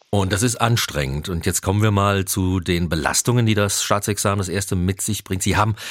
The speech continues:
eine Untersuchung gemacht, fünfhundert Jurastudierende befragt, wie sie das erste Staatsexamen erleben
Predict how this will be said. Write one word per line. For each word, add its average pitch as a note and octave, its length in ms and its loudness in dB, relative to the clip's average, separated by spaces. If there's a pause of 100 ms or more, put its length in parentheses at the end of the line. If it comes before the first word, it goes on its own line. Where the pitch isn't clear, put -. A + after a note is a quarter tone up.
(340)
eine F#2+ 160 0
Untersuchung A2 520 4
gemacht, G#2+ 340 0
fünfhundert C3 720 2
Jurastudierende G#2+ 800 2
befragt, D#2 840 -2
wie A2+ 100 -2
sie G2+ 140 -2
das F2+ 180 -2
erste F#2+ 320 -2
Staatsexamen D#2+ 680 -4
erleben F#2+ 720 2